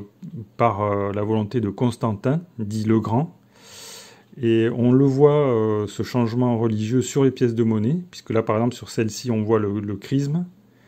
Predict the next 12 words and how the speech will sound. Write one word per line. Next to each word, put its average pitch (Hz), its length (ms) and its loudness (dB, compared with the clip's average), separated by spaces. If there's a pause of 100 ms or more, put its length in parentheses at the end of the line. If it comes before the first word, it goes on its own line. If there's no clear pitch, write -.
(320)
donc 104 160 -6
le 107 80 -2
symbole 113 360 4
du 104 120 -2
Christ. - 520 -2 (760)
Et 127 100 0
sur - 200 -4
certaines 117 360 0
pièces, 151 300 -2
on 120 120 2
voit 127 460 2
le... 104 760 -4